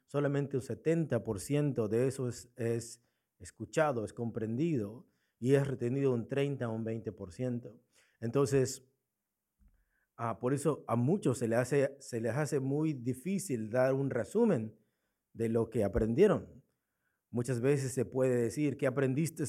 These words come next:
en el estudio?" Y algunos dicen, "Pues muchas cosas." Pero, ¿cuáles son esas muchas cosas?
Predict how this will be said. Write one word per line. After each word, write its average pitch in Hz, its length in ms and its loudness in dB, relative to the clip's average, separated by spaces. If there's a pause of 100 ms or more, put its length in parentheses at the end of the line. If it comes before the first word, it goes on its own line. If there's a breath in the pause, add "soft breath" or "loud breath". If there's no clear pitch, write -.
en 120 100 2
el 117 140 2
estudio?" 117 760 0
Y 113 120 -8
algunos 123 340 -2
dicen, 123 260 -4
"Pues - 240 -8
muchas 139 880 -4
cosas." - 480 -20 (400)
Pero, 120 340 -2 (680)
¿cuáles 196 320 4
son 156 140 6
esas 135 240 2
muchas 135 360 0
cosas? - 640 -2